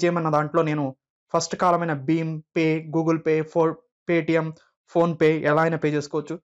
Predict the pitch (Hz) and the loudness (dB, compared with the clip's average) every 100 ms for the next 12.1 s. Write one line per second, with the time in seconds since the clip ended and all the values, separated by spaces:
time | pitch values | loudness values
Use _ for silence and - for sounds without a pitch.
0 | _ - 160 156 - 156 156 151 156 156 | _ -4 -2 -2 0 0 0 0 -2 -2
1 | - 156 151 156 147 170 165 156 160 160 | 0 0 0 -4 -2 -4 -2 -4 -2 -2
2 | 160 160 156 151 151 151 156 156 - _ | -2 -2 -2 0 2 2 0 -4 -16 _
3 | _ _ - 160 156 156 - 170 175 214 | _ _ -4 2 4 2 -2 0 2 4
4 | 202 185 190 156 147 147 143 - 135 127 | 2 2 2 0 -2 -2 -4 -2 -6 -4
5 | 123 120 123 - _ _ _ _ _ _ | -6 -6 -8 -12 _ _ _ _ _ _
6 | 180 185 190 196 208 214 - 180 170 - | 0 2 2 0 0 -2 2 0 0 -4
7 | 180 160 160 _ - 151 143 - _ _ | -4 -4 -10 _ -8 -4 -4 -8 _ _
8 | 147 143 143 131 127 120 - 117 - _ | 0 0 0 -2 -2 -6 -6 -12 -12 _
9 | _ _ 208 220 202 180 170 160 160 143 | _ _ 0 2 2 0 0 -4 -4 -4
10 | 143 143 143 147 135 - _ _ - 151 | 0 0 0 -2 -2 -8 _ _ -4 -2
11 | 156 147 147 - 151 - 147 147 143 151 | -2 -2 -6 -4 -6 -4 -2 -4 -6 -8